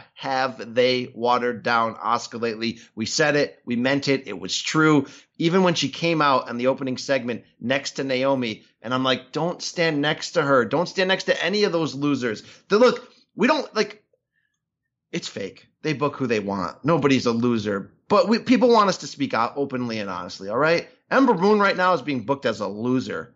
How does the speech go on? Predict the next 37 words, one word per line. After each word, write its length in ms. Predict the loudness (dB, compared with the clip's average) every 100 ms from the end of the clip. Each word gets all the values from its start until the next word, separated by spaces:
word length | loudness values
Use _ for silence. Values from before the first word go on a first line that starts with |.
| _
And 80 | 0
now 140 | 2
that 120 | 2
they're 100 | 0
putting 260 | -4 -4 -4
her 80 | -4
with 200 | -6 -10
Kurt 260 | -2 0
Hawkins 500 | 0 0 0 -2 -6
in 80 | -4
her 100 | -4
mixed 340 | -4 -6 -6 -4
match 340 | -2 -2 -6
challenge 460 | -4 0 0 0 -2
partnership, 600 | 0 0 -2 -2 -4 -4 -20 _
you're 160 | 0
hanging 340 | 2 2 2 2
around 340 | 2 4 4
with 200 | 2 -2
losers, 760 | -6 -4 -2 -2 -2 -2 -4 -6
all 180 | -2 0
right? 400 | 2 2 0 -2 -16 _
When 160 | -4 0
I 160 | 2 0
see 320 | -2 -4 -6 -2
Asuka 480 | 0 0 -4 -6 -4
come 180 | -2
out 160 | 0 0
with 140 | -2
Naomi, 560 | -4 -2 -2 -2 -4 -2
I 80 | -2
know 160 | 0 2
Naomi's 420 | 2 2 0 0
not 240 | 0 0
really 220 | -4 -2
a 80 | -4
loser, 480 | -2 -2 -2 -4 -6